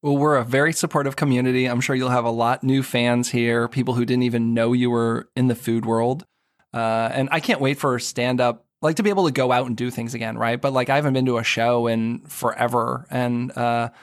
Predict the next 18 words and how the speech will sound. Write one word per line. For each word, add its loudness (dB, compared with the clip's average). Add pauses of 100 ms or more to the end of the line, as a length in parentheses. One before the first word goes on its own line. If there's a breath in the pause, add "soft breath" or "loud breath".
(260 loud breath)
hopefully 0
if -2
you 0
come 0
out 2
this 0
way 2
on 2
the -2
East -6
Coast, -4
I'll -4
catch -6
you -2
at -4
a -6
show -2
sometime. -6